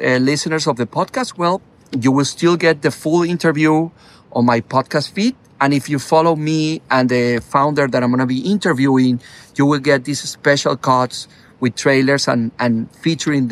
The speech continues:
uh, of the why of these brands and founders that I personally choose.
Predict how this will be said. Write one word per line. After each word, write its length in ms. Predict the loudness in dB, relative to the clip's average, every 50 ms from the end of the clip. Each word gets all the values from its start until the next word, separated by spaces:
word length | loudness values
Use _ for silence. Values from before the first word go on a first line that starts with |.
| -4 -4
uh, 260 | -2 0 2 2 0 0
of 160 | -2 -2 -2 -2
the 100 | -2 -2
why 520 | 0 2 2 2 2 2 0 0 -2 -4 -6
of 140 | -8 -6 -4
these 220 | -4 -6 -6 -8
brands 420 | -4 -2 0 0 2 0 0 -2
and 160 | -2 -4 -4 -2
founders 600 | -2 0 0 0 0 -2 -2 -4 -4 -4 -6 -12 -14 -20 -20 -20 -20 -20 -20 -20 _ _ 0
that 100 | 2 2
I 140 | 2 2 0
personally 580 | 0 -2 -2 -2 -2 -2 -4 -2 -2 -2 -4
choose. 420 | -4 -4 -4 -4 -6 -8 -14 -18